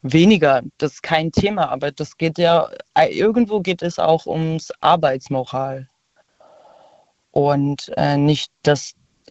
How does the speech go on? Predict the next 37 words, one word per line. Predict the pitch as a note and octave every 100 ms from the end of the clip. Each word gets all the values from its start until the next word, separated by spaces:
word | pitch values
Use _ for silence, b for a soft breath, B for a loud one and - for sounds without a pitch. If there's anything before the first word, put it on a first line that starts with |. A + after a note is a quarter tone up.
| -
„Oh, | D3+
jetzt | D3+ F3
ist | G#3 F3+
der |
Moment | D#3 D3+ E3+ F3
und | D3
dann | C#3
kann | D3 D#3
ich | C#3+ -
ausnutzen.“ | C#3+ F3+ - G#3 G3 - A#3 A#3+ B B B B B _
Man | D3+ D#3
nutzt | G3 - -
für | B3+
sich | A3+ B3 F4 -
und | A3 G3+
okay, | G3 C#4+ G3 E3+
ich | E3+
krieg | - F#3+ -
mal | F3+ E3
halt, | F3 F3 - -
ähm, | E3 D#3+ D#3 D#3 D3+ D#3
in | - F3+
jedes | F3+ E3 -
Urlaub | F3+ F3+ E3+
eine | - E3 F3+
Woche | E3+ F3
krankgeschrieben. | - F#3 G3+ F3+ - F#3 F#3+ F#3+ F#3+ B B
Es | -
ist | E3+
jetzt | F#3 C#3
blöd | B2 E3+ G3
und | E3+ -
frech | F3 G3+
gesagt, | - E3+ F#3+ -
aber | D3 C#3+ C#3 B B B _ -
passiert | - F#3 - F3 -
ja. | C3